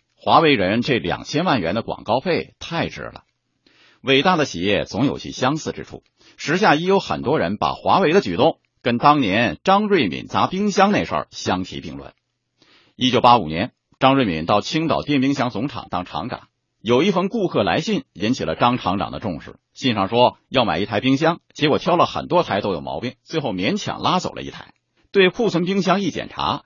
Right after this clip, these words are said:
张厂长发现有七十六台缺陷冰箱，就把员工召集到车间，这怎么办呢？有职工就说了，“产品不影响使用，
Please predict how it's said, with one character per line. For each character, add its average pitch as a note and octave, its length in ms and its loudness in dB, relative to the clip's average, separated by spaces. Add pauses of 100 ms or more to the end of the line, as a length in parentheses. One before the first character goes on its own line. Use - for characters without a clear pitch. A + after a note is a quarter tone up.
(120)
张 D3+ 180 2
厂 A2+ 160 -4
长 F2+ 100 -4
发 E2+ 200 0
现 E2+ 280 -6
有 E2+ 160 -4
七 F3+ 240 -4
十 F#3 140 -4
六 G#3 180 2
台 D2+ 220 -4
缺 - 260 -2
陷 F#2+ 180 -4
冰 C#2+ 160 -10
箱， F2 200 -8 (480)
就 C#3+ 100 -2
把 G2 140 4
员 G#2 180 0
工 C3+ 160 2
召 B2+ 160 6
集 G#2+ 80 -2
到 G2+ 100 2
车 A#2 160 -2
间， B2+ 280 -2
这 C3 80 -4
怎 F#2+ 120 -6
么 F#2+ 60 -4
办 E3 180 2
呢？ D#3+ 120 0 (420)
有 F#2+ 200 -2
职 C3 180 -2
工 C3+ 160 2
就 G2+ 100 2
说 D#2 220 -4
了 - 100 -12 (180)
，“产 D3 280 -2
品 D#2+ 180 -6
不 E3 160 -2
影 F2+ 160 -4
响 D#2+ 140 -6
使 - 200 -14
用， E2+ 220 -8